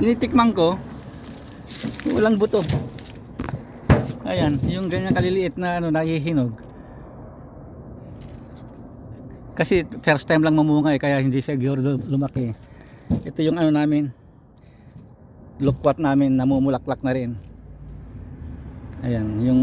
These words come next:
loquat, yung lansones dito. Ayan. Yan ang panaka-lansones namin dito.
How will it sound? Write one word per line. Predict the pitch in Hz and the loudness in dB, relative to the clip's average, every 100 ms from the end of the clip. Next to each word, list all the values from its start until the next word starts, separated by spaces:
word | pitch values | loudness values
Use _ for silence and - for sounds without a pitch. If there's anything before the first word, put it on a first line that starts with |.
| 131 | 6
loquat, | 143 147 - 143 - | 6 2 2 0 2
yung | 147 135 135 - - - - - - | 2 4 4 0 -16 -16 -18 -20 -10
lansones | 139 139 139 135 131 123 | 2 2 4 2 2 2
dito. | 127 127 135 117 - - - - - - - - - - - - - - - | 0 0 0 -4 -8 -20 -20 -20 -20 -20 -20 -20 -20 -20 -20 -20 -20 -18 -10
Ayan. | 113 107 98 - - - - - - - | -8 -6 -8 -12 -20 -20 -6 -6 -6 -8
Yan | 131 139 | -6 -4
ang | |
panaka-lansones | 139 127 131 123 123 131 117 | -4 -4 0 0 2 0 -2
namin | 139 123 120 | 0 0 0
dito. | 117 120 | -2 -6